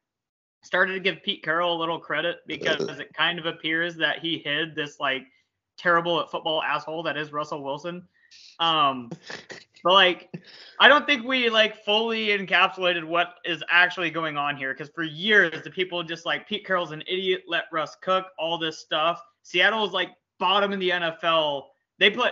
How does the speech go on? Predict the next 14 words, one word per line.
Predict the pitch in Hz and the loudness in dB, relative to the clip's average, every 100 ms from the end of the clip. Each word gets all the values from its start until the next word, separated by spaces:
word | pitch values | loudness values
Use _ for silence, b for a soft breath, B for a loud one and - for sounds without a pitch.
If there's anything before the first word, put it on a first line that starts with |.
| - | 0
last | 175 214 220 | 6 6 4
season, | 208 208 226 196 | -6 -6 -6 -2
they | 190 | -4
played | 196 208 202 | -2 -2 -2
two | - 190 | -4 -4
and | 196 | -2
a | |
half | 185 185 185 | 0 0 -2
games | 180 175 143 | -6 -6 -6
less | 160 160 - - | 2 2 0 -10
than | 151 | -12
the | 139 | -4
Buffalo | 151 147 143 135 | -4 -2 -4 -4
Bills | 135 113 117 | -6 -10 -14